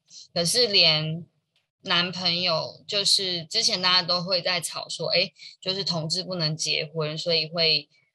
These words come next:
呃，可能有一些医疗上的事情，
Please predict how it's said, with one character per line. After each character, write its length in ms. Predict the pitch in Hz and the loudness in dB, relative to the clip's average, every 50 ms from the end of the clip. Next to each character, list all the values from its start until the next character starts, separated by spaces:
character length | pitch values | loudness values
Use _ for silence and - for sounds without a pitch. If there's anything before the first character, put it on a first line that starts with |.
| _ | _
呃， 140 | - 160 156 | -8 -8 -6
可 120 | 151 160 | -6 -4
能 80 | 151 151 | -4 -2
有 180 | 151 147 151 170 | -2 -2 2 4
一 20 | |
些 360 | 165 - 175 170 165 170 160 - - | 4 4 6 4 4 4 2 -2 -4
医 200 | - 190 190 196 | -2 0 0 2
疗 240 | 190 185 151 139 156 | 2 2 2 2 2
上 380 | 151 - 196 170 165 165 156 147 | 0 0 0 -2 -4 -6 -8 -10
的 440 | - 123 107 98 87 80 64 - - _ - - _ _ _ _ | -8 -8 -8 -6 -8 -10 -12 -16 -20 _ -20 -20 _ _ _ _
事 360 | - - - - - 277 240 | -2 0 0 2 0 0 -2
情， 560 | - - - - 196 139 - 165 - - 175 | 2 2 2 2 2 -2 -8 -12 -16 -20 -20